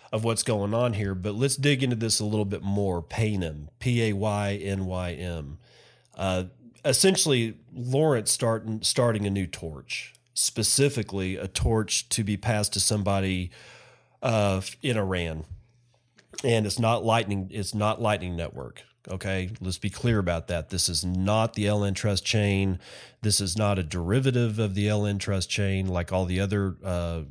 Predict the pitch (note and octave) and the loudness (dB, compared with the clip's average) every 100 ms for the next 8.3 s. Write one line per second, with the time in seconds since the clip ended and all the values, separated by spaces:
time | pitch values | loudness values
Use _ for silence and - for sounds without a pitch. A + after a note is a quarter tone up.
0 | - - C#2 F#2+ G2+ F2+ F#2+ F#2+ E2+ F#2+ | -16 -20 -6 -2 -2 -2 -2 -2 -4 -8
1 | - G2+ F#2 G2 F#2 E2+ F2+ - F#2 F#2 | -4 -4 -2 -2 -4 -2 -4 -4 -2 -2
2 | F#2 E2 F2+ F2+ F#2+ F2+ F#2+ F#2 F2 D#2+ | 0 -2 -2 0 0 0 -2 -4 -4 -2
3 | G2 F2+ G#2 F2+ F#2+ F#2 F2+ G2+ F2+ G2 | -2 0 -4 -6 -6 -4 -2 -2 -2 -2
4 | F#2 F#2 G2+ A#2+ D3 - A2+ - F2 - | -2 -2 0 0 0 -4 -6 -6 -14 -18
5 | - _ - - - - - _ _ - | -20 _ -20 -20 -20 -20 -20 _ _ -2
6 | A2 G2+ - C#3 B2 A2 A2+ A2+ A#2 B2+ | 0 2 4 6 4 2 -2 -4 2 4
7 | C#3 - E3+ C#3+ B2+ A2+ F#2 - - A2+ | 4 4 4 6 6 2 -2 -4 -2 0
8 | F#2 D2+ A1 | 0 -4 -8